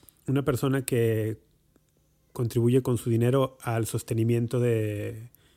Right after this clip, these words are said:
funcionarios y soldados romanos está cooperando con esas atrocidades.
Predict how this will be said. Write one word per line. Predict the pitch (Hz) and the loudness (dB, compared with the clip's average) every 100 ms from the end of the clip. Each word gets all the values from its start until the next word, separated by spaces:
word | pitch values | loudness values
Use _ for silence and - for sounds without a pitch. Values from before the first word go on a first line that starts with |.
| _ | _
funcionarios | - 123 - 117 123 120 | -2 0 0 0 0 0
y | |
soldados | 127 113 120 | 0 2 2
romanos | 117 117 117 113 | 2 0 0 -2
está | 120 - 110 | -4 -8 -6
cooperando | 117 113 110 117 | -4 -2 0 0
con | - 110 | 0 -2
esas | 104 110 | -2 -4
atrocidades. | 107 104 110 156 143 - | -6 -4 -2 -2 -6 -14